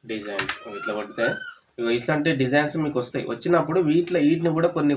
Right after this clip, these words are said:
ఫ్లవర్స్ ఇచ్చుకోవడం, పువ్వులు ఇచ్చుకోవడం, ఆడ పెట్టడం అలాంటివి రెడీ చేసి పెట్టుకోండి అనమాట. ఆ, అట్లా, అట్లా పెట్టుకుంటే ఏమవుతుందంటే నీట్‌గా ఇక మీకు ఇప్పుడు ఇది ఉందనుకోండి, సపోజ్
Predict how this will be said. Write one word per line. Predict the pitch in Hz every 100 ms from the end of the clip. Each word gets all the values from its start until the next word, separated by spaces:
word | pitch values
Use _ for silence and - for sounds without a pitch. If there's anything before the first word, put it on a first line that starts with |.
| 139
ఫ్లవర్స్ | 135 131 131
ఇచ్చుకోవడం, | - - 127 120 120
పువ్వులు | 127 131 123
ఇచ్చుకోవడం, | - - 117
ఆడ | 117 113
పెట్టడం | 113 123 113
అలాంటివి | 113 120 117 123 170
రెడీ | 135 117 123
చేసి | 120
పెట్టుకోండి | - 110 - 123 104
అనమాట. | 98 95 - _ _ _ _ _ _
ఆ, | 113 147 - _ _ -
అట్లా, | - -
అట్లా | 117 123
పెట్టుకుంటే | 120 - 165 147
ఏమవుతుందంటే | 127 113 110 165
నీట్‌గా | 160 151 156 147
ఇక | 143
మీకు | 135 123
ఇప్పుడు | 110 120
ఇది | 117
ఉందనుకోండి, | 113 107 101 104 104 101
సపోజ్ | 104 101 104 104